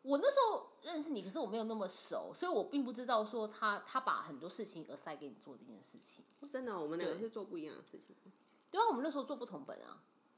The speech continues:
Speaker 2: 嗯。
Speaker 1: 做不同本的事情，我们那时候是在不同本的杂志。我只知道你，但是我也只知道你，他的主管就是，我只知道你们做很多事情很大，就是我不，我不知道你们详细的工作内容，那更不知道说，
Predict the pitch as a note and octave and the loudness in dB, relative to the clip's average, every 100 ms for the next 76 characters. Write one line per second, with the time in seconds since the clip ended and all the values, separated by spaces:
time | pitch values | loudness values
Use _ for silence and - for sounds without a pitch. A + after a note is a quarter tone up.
0 | - E3+ E3 E3 D#3+ F3 - C4+ A3+ G#3+ | -16 -12 -10 -10 -12 -16 -8 -8 -6 -8
1 | - - - - - - - - - F3 | -10 -12 -14 -14 -16 -18 -20 -20 -18 -8
2 | G#3 A3 G3 F3+ G3 - - - - - | -6 -4 -4 -6 -8 -12 -14 -16 -14 -14
3 | - - - - - - C4+ A#3 G3 A3+ | -14 -18 -20 -20 -20 -6 -4 -2 4 6
4 | G#3+ C#3+ G3+ G#3+ F#3 D#3 C#3 E3 E3+ B2+ | 6 2 -4 -2 -2 -2 -2 -2 -2 -6
5 | - G3 E3+ - C3 B2+ C3 D3 D#3+ E3 | -8 -4 -4 -4 -8 -6 -6 -8 -12 -12
6 | D3+ - _ _ _ C#4 F4+ D#4 C#4+ F3+ | -12 -16 _ _ _ 0 4 8 6 4
7 | F3 D4 G3+ C#3+ D#3+ - F3 D3 C#3 D3+ | -2 0 0 -2 -8 -10 -12 -12 -12 -10
8 | - A3 G#3+ F4 C4 E3 G3 F#3 A3 D#4+ | 0 2 2 2 2 0 -2 -4 0 2
9 | C4 E3 D#3 D#3 - G3 F#3 F#3 F#3 F#3 | 2 -2 -6 -8 -6 -6 -6 -8 -8 -8
10 | B2+ C#3 F#3+ A3 E3+ F3 E3 E3+ D#3+ D#3+ | -8 -8 -8 -8 -10 -10 -8 -8 -6 -10